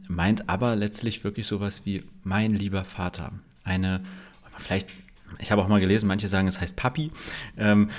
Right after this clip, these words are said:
aber, aber irgendwie als eine liebevolle Anrede an den Vater. Und genau so stellt sich Paulus, glaube ich, die Beziehung vor, die wir zu Gott haben, als eine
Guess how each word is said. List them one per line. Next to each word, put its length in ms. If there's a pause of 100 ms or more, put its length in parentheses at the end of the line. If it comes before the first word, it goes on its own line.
(140)
aber, 320
aber 460
irgendwie 300
als 240
eine 360 (100)
liebevolle 680
Anrede 540
an 120
den 100
Vater. 440 (640)
Und 380 (220)
genau 360
so 560
stellt 320
sich 160
Paulus, 380
glaube 220
ich, 60
die 100
Beziehung 440
vor, 340 (520)
die 340
wir 300
zu 200
Gott 280
haben, 260
als 200
eine 340